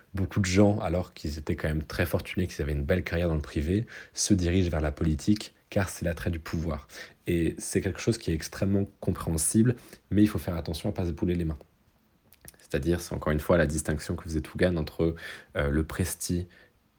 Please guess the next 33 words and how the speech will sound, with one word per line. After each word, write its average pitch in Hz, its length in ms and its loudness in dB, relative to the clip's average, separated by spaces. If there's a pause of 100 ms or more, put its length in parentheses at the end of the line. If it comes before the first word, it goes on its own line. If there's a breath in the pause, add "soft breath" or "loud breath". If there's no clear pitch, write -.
le 78 100 -2
prestige, 80 640 2
pardon, - 300 -4
et - 60 -8
le 87 120 0
profit. - 420 -2 (1500 loud breath)
Et 113 60 4
c'est - 160 2
d'ailleurs 92 200 4
une 90 60 2
anecdote 73 380 0
que 82 80 -4
je - 80 -8
pourrais 73 160 -4
te - 60 -10
raconter, 87 500 -2 (300)
on - 40 -12 (300)
pourra - 160 -12
en 73 60 -8
parler 78 180 -4
une 78 60 0
autre 80 100 -2
fois, - 260 2 (360 loud breath)
euh, - 120 -4 (100)
sur, 90 420 0
euh, 78 120 0
Crésus, 87 680 0 (120)
qui 101 280 0
était, 87 360 -2
euh, 76 100 -2 (420)
richissime, 87 960 2
qui 85 280 -4
d'ailleurs, 73 380 -2